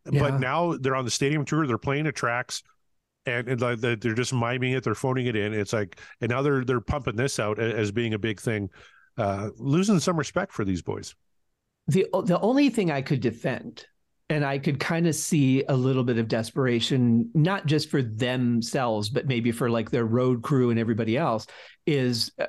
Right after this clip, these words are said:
Speaker 1: uh, how much money everyone lost in potential income during covid because no one could tour.
Speaker 2: Mm.
Speaker 1: Um, album sales, they don't make that much on those anymore. Um,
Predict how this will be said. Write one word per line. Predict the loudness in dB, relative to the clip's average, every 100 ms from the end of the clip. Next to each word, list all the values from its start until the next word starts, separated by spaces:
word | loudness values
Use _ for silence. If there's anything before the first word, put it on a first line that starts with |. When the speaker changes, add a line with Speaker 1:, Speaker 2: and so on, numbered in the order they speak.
| -2
Speaker 1:
uh, | -2 0
how | 0
much | 0 2
money | 0 2 2
everyone | 2 2 2
lost | 2 2 0 -2
in | -2 0
potential | 0 0 -2 0 0
income | 0 0 0
during | 0 0
covid | 0 0 0 0
because | 0 0 2
no | 4 4
one | 2 0
could | -2
tour. | 0 2 2 0 -2 -8 -20 -14 -4
Speaker 2:
Mm. | -2
Speaker 1:
Um, | 0 0 -2 0
album | 0 2 0
sales, | 2 2 2 -2 -6 -2
they | 0
don't | 0 0
make | -2
that | -2 -2
much | -2 0
on | 2
those | 2 2
anymore. | 2 2 2 2 0 -2 -2
Um, | -2 0 0 0 -2 -6